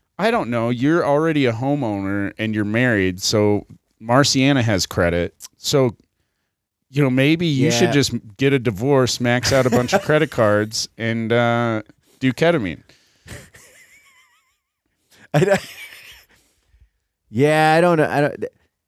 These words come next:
Speaker 2: yeah.
Speaker 1: Yeah.
Speaker 2: I don't <laughs>
Speaker 1: It's a great idea.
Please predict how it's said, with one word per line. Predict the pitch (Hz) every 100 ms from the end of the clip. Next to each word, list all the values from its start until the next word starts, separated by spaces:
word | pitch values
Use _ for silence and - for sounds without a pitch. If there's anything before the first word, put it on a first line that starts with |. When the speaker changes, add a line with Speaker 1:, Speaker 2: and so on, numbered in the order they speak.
| _ _
Speaker 2:
yeah. | 82 85 110 107 110 110 110 110 113 120 117 -
Speaker 1:
Yeah. | 185 294 311 135 85
Speaker 2:
I | 139
don't | 156 -
<laughs> | - - - - _ _
Speaker 1:
It's | -
a | 190
great | 190 226
idea. | 190 113 92 73